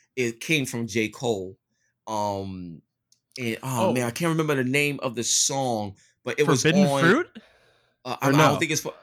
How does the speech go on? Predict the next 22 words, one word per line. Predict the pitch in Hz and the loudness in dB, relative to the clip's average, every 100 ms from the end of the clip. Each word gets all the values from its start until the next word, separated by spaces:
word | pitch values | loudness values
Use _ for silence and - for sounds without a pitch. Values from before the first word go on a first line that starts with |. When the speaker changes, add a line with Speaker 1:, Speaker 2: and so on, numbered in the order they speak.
| - | -8
Speaker 1:
nah, | 139 139 104 | -2 0 2
I | |
don't | 123 | 0
think | 135 156 | 0 -2
it's | - | -4
Forbidden | 131 135 127 | -4 -4 -4
Fruit. | - 143 123 - | -6 -4 -2 0
I | 139 | -2
just | 143 - | -2 -2
don't | 160 | -2
remember | 147 143 | -2 -2
the | 131 | -2
name | 123 135 123 | -2 -2 -2
of | |
the | 113 | -4
song, | - 139 127 110 95 _ _ - | -4 -2 -2 -4 -8 _ _ -4
but | 127 117 - - | 0 0 -2 -2
I | 123 | -2
know, | 131 139 131 120 | 0 0 0 0
uh, | 120 117 110 104 98 90 _ | 0 0 0 -2 -6 -12 _
when, | 113 120 113 | -8 -8 -4
when | 120 117 | -4 -4